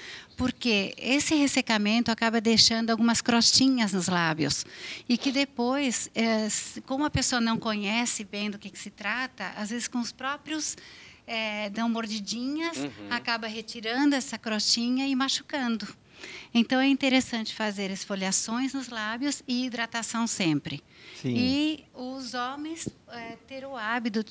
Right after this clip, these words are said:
Speaker 1: hábito de usar esses batons que tem de manteiga de cacau, né, que são hidratantes. E as mulheres, então, podem usufruir, usar e abusar dos batons.
Speaker 3: Muito bem. Bom, a professora vai fazer uma demonstração. Eu peço a gentileza, então, pra professora,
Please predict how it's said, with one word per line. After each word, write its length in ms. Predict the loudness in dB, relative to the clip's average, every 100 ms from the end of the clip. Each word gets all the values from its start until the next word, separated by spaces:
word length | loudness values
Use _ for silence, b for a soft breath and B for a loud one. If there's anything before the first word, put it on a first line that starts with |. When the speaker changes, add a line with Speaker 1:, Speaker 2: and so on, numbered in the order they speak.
| -4
Speaker 1:
hábito 440 | -2 -2 -4 -6
de 120 | -6
usar 300 | -4 -4 -4
esses 400 | -4 -4 -4 -6
batons 600 | -6 -10 -8 -8 -6 -6
que 100 | -10
tem 420 | -14 -10 -6 -4 -6 B B B
de 220 | -8 -4 -2
manteiga 420 | -4 -6 -8 -8
de 100 | -6
cacau, 720 | -6 -6 -4 0 2 2 2
né, 140 | 2
que 120 | 0 -2
são 200 | -2 -2
hidratantes. 1000 | -4 -8 -6 -8 -8 -8 -8 -8 -10 -12 B B B
E 140 | -4
as 140 | -4 -2
mulheres, 460 | -2 -2 -4 -2 0
então, 320 | 0 0 0
podem 600 | 0 0 0 0 -2 -4 -10
usufruir, 760 | -10 -10 -10 -6 -6 -4 -6
usar 420 | -6 -4 -4 -4 -4
e 40 |
abusar 480 | -8 -8 -4 -2 -4
dos 360 | -4 -4 -4 -2
batons. 720 | -2 -2 -2 -2 -2 -2 -4 -6
Speaker 3:
Muito 360 | -6 -6 -4
bem. 240 | 4 4 2 B B B
Bom, 140 | 4
a 60 | 6
professora 400 | 2 2 4 4
vai 100 | 4
fazer 220 | 2 4
uma 100 | 2
demonstração. 640 | 2 0 -2 -4 0 2
Eu 60 | 2
peço 280 | 2 -2 -2
a 40 |
gentileza, 560 | -6 -6 -4 0 0 0
então, 200 | -2 -2
pra 120 | 0
professora, 520 | 0 -2 -4 0 0